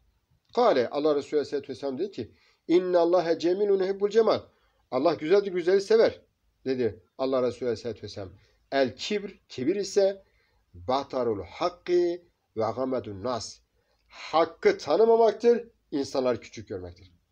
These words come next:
İnsanları değersiz görmektir. "Onlar kim, ben kim?" Bizim bir tane köylümüz anlatıyordu. Diyor, "Bizim köylümüz var."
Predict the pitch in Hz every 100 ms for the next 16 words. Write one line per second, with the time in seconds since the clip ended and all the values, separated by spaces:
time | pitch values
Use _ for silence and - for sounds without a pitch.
0 | _ 196 156 160 156 160 135 131 135 123
1 | 107 - _ _ 180 180 170 135 - 135
2 | 120 110 101 98 90 _ _ _ _ _
3 | - 117 165 160 160 156 143 - 147 156
4 | 143 127 120 117 117 160 165 175 165 180
5 | 214 226 226 139